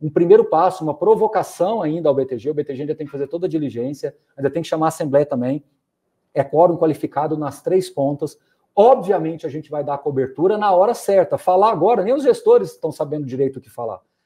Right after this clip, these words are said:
A, a, o incorporado pega alguma situ-, situação, ainda tentando entender o que tá acontecendo, e o incorporador também precisando entender, fazer a diligência necessária, saber se aquilo ali faz sentido. Então, na hora certa, a gente vai dar cobertura, mas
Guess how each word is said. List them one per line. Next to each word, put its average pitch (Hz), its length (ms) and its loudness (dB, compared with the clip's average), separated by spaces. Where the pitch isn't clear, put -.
A, 143 300 0
a, 147 100 -4
o 165 140 2
incorporado 147 920 2
pega 165 300 6
alguma 131 240 -8
situ-, 143 360 -16
situação, 147 640 -6
ainda 156 200 -2
tentando 143 480 -6
entender 135 240 -6
o 131 60 -6
que 135 60 -18
tá 131 80 -6
acontecendo, 202 460 -10
e 214 60 -2
o 220 100 4
incorporador 196 800 0
também 196 320 -8
precisando 185 500 -8
entender, 165 380 -6
fazer 143 240 -6
a - 20 -4
diligência 131 480 -10
necessária, 135 440 -8
saber 139 280 -4
se - 120 -14
aquilo 143 180 -8
ali 135 100 -4
faz 139 220 -4
sentido. 127 340 -12
Então, 160 140 0
na 165 80 2
hora 170 140 4
certa, 160 260 -2
a - 20 -8
gente 160 160 -12
vai 156 120 -2
dar 151 140 -2
cobertura, 185 520 0
mas 185 560 -4